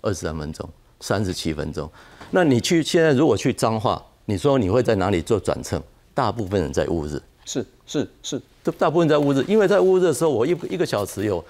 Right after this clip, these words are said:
Speaker 1: 四五班车可以搭乘。
Speaker 2: 譬如讲，你若要去鹿港啦，吼。
Speaker 1: 对啊。
Speaker 2: 你鹿港，你坐到中华，
Speaker 1: 你就去乌日嘛。
Speaker 2: 你坐到台中嘛。
Speaker 1: 去乌日嘛。
Speaker 2: 嘿，嘿。
Speaker 1: 啊，你若去彰化，一点钟一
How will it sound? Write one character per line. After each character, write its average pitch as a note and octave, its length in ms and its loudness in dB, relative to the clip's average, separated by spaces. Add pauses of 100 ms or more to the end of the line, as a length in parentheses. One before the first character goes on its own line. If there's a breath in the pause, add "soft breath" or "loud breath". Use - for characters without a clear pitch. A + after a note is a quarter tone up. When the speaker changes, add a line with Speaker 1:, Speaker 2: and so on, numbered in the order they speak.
(260 loud breath)
Speaker 1:
四 - 200 -4
五 A#2 120 0
班 A#2 200 -4
车 A2+ 160 -2
可 A2 120 -6
以 E2 60 -6
搭 E2 200 -6
乘。 - 140 -10
Speaker 2:
譬 D#3 40 0
如 C3 80 0
讲， C#3 160 -2
你 C#3+ 60 -2
若 A#2 80 -2
要 G2+ 60 -4
去 A#2+ 120 -2
鹿 G#2 160 -2
港 G2 220 -2
啦， D2 120 -16
吼。 D#2 120 -16
Speaker 1:
对 C#3+ 120 0
啊。 C#3+ 220 -2
Speaker 2:
你 C#3 100 -2
鹿 B2 100 0
港， - 160 -2
你 C#3 300 0
坐 G2+ 120 0
到 B2+ 100 2
中 - 200 0
华， - 160 2
Speaker 1:
你 A2+ 100 0
就 - 0 -
去 - 0 -
乌 C3+ 40 2
日 - 20 2
嘛。 A2+ 60 0
Speaker 2:
你 - 40 -6
坐 G2 80 -4
到 G#2+ 140 0
台 F3 220 -2
中 C#3+ 120 -2
嘛。 A2+ 60 0
Speaker 1:
去 G2+ 60 -4
乌 - 20 -2
日 G#2 60 -2
嘛。 E2 180 -6
Speaker 2:
嘿， F#2 80 -10
嘿。 F#2 120 -8 (140)
Speaker 1:
啊， F3 100 -2
你 G3+ 80 4
若 D#3+ 100 2
去 F#3 80 0
彰 C#3 260 -2
化， A2+ 220 -2 (560)
一 - 0 -
点 G#2 220 -2
钟 G2 80 -4
一 F#2+ 40 -6